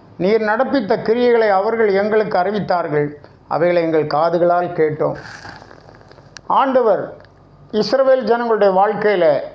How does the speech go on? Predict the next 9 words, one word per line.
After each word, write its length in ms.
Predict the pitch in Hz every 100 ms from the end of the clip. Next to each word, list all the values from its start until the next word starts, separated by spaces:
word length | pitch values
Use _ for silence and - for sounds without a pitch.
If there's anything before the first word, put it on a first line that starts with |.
| -
வனாந்திர 420 | 175 208 254 247 240
யாத்திரையில 480 | 208 208 208 214 202
செய்த 320 | 190 196 175
அற்புதங்களை, 680 | 170 170 220 220 175 147 135 - - - - -
கடலை 400 | 165 190 196 185
பிளந்தார், 720 | 151 190 202 196 170 - - - - _
நதியை 400 | 151 180 220 220
பிளந்தார், 680 | 220 220 214 208 190 - - - - - _ -
ஆம், 480 | 185 185 156 123